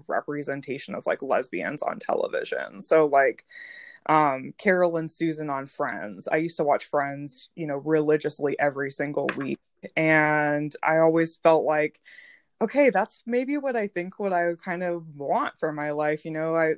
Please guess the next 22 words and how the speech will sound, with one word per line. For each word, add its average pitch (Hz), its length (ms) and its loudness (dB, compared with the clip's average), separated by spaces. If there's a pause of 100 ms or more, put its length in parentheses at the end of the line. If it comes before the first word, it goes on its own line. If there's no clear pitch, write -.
that 165 240 0
looks 170 260 -8
nice." 156 580 -8 (480)
But 208 120 0
then 202 140 2
also 175 680 2
Friends 165 500 -2
had 160 260 -2
all 165 320 2
of 156 120 -4
these 151 220 -10
very 156 520 -2
homophobic, 170 760 0 (120)
transphobic 156 1300 0 (440)
undercurrents 156 1040 -2
to 143 220 -2
it. 131 240 -2
So 165 180 4
it's - 160 -4
like 156 160 2
I'm 151 180 -2
watching 156 680 0